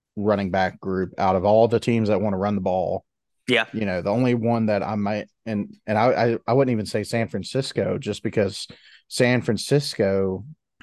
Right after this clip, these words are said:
Speaker 1: is more balanced at this point now, but they just skew their stats because Chris McCaffrey averages, like, twenty yards a run.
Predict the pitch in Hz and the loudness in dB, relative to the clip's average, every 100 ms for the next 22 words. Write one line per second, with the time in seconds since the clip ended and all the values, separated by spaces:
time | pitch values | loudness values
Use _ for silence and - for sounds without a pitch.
0 | - - 113 107 110 107 95 98 95 92 | -20 -8 -4 0 4 6 4 2 0 0
1 | 127 120 98 - 95 98 98 - 101 95 | 2 2 -2 -6 -6 -4 -6 -4 -2 0
2 | - 95 90 90 - 113 107 - - 98 | 0 -2 -2 -4 -4 2 2 0 -4 0
3 | 113 104 98 - - - 123 104 95 - | 2 2 0 -2 -4 2 2 4 0 0
4 | 123 123 - 107 104 90 - - - _ | 2 2 0 -4 -4 -4 -8 -16 -20 _
5 | - 135 - 98 117 120 - 104 110 104 | 0 0 2 0 4 4 4 2 2 2
6 | 98 104 92 92 - 110 104 101 95 101 | 0 -2 -2 -4 -2 0 2 0 0 0
7 | 113 107 92 98 | 0 0 -4 -10